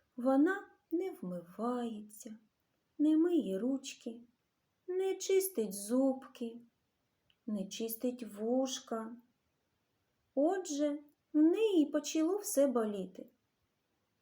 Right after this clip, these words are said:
Дітки, а ви знаєте, як треба за собою доглядати?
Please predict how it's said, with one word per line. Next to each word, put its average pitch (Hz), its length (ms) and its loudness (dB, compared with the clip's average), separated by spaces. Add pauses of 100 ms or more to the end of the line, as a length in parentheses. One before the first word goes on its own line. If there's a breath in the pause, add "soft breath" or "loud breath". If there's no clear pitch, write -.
(100)
Дітки, 247 500 -4 (100)
а 208 240 -4
ви 196 420 -2 (840)
знаєте, 190 600 -2
як 370 200 0
треба 226 320 2
за 202 120 -4
собою 196 400 -4
доглядати? 202 680 -6